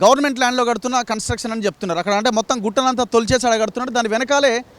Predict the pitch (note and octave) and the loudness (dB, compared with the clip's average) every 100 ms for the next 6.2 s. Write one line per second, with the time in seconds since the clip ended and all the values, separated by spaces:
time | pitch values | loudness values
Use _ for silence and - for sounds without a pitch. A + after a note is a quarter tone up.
0 | - A3 C#4 D4 C#4 C4 C4+ C4 F3 D#3+ | -4 0 0 0 -2 -2 -4 -8 -8 -6
1 | A#3+ B3+ B3+ A3 B3 A#3 A3 G#3+ F#3+ E3 | -4 -2 -2 -2 -4 -4 -4 -4 -6 -8
2 | G#2+ - _ _ _ _ _ _ _ _ | -12 -16 _ _ _ _ _ _ _ _
3 | _ - B3+ F#3 D4+ C4 - D4+ E4+ - | _ -4 -2 0 0 0 -2 -2 -4 -8
4 | _ _ _ _ _ _ _ _ _ _ | _ _ _ _ _ _ _ _ _ _
5 | _ _ F#3 F3 F3 B3 C#4 C#4+ C#4 B3 | _ _ -8 2 2 4 0 0 0 0
6 | A3 | -2